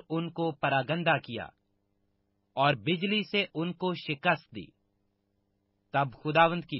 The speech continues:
ڈانٹ سے، اس کے نتنوں کے دم کے جھونکے سے سمندر کی تھا دکھائی دینے لگی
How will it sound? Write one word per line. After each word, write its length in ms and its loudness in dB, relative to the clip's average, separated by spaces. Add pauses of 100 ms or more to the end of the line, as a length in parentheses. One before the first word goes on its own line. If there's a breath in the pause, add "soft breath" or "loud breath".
ڈانٹ 320 2
سے، 260 -6 (720)
اس 200 -6
کے 140 2
نتنوں 520 0
کے 160 -2
دم 340 0
کے 200 -2
جھونکے 540 -4
سے 160 -10 (1200)
سمندر 440 2
کی 200 -8
تھا 460 2 (280)
دکھائی 480 2
دینے 280 0
لگی 260 -6